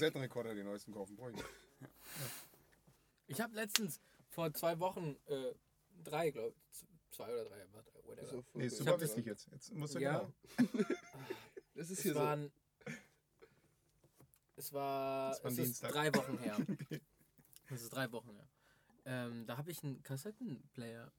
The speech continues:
Speaker 2: wieder in der Hand gehabt und hab
Speaker 3: Das
Speaker 2: eine
Speaker 3: war noch
Speaker 2: Kassette gehört.
Speaker 3: zweitausendachtzehn?
Speaker 2: Nee, ich hab wieder Kassette
Speaker 1: Was hast du für
Speaker 2: gehört.
Speaker 1: eine Kassette gehört?
Speaker 2: Äh, ich weiß nicht, ein Ko-, Arbeitskollege hat eine
Speaker 1: Hörspiel.
Speaker 2: mitgebracht. Äh, nee, nee, das war Mucke, das war so Rockmucke. Ähm,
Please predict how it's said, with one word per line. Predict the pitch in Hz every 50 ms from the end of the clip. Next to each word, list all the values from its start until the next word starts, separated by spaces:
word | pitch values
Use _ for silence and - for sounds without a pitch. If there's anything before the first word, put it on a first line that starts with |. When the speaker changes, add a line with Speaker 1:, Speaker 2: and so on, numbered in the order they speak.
| _ -
Speaker 2:
wieder | 127 120 117 117 131
in | 113
der | 117 123
Hand | 127 123 127 -
gehabt | 131 127 117 - -
und | - 127 -
hab | 131 123
Speaker 3:
Das | 113
Speaker 2:
eine | 131 120
Speaker 3:
war | 120
noch | 131
Speaker 2:
Kassette | 180 - - 180 180 262
gehört. | 220 175 135 123
Speaker 3:
zweitausendachtzehn? | 110 104 104 110 - - - - 113 147 - _ _ _ _ _ _ _ _ - 214 202 - - - - - - - - - 147 135 - - - - - - - - - _ - - - - -
Speaker 2:
Nee, | 160 190
ich | 214 -
hab | 214 -
wieder | 208 214 214
Kassette | - 214 208 -
Speaker 1:
Was | - -
hast | 208 - 254
du | 214
für |
Speaker 2:
gehört. | 220
Speaker 1:
eine | 202 165
Kassette | 170 156 143 151 143 147
gehört? | 156 190 190 143 - _ _ _ _ _
Speaker 2:
Äh, | 139 135 135
ich | 131 131
weiß | 160 175 175
nicht, | 156 139 131 135 131
ein | 131 -
Ko-, | - - -
Arbeitskollege | 135 147 180 180 170 - 170 160 165 165 170 165
hat | 170 165 -
eine | 135
Speaker 1:
Hörspiel. | 131 135 151 160
Speaker 2:
mitgebracht. | 160 - 110 113 175 170 170 165 175 208 208 - _ _ _ _ -
Äh, | 135 135 135 135 135
nee, | 139 143 151
nee, | 156 147 131
das | 123 120 -
war | 131
Mucke, | 123 127 147 151 - 190 202 220 247
das | 185 147 -
war | 127 120
so | 117 120 123 120 - 139
Rockmucke. | 127 127 - - 151 160 - 185 180 202 208 _ _ _ _ _ _ _ _ _ _ _ _
Ähm, | 127 127 123 120 120 120 117 139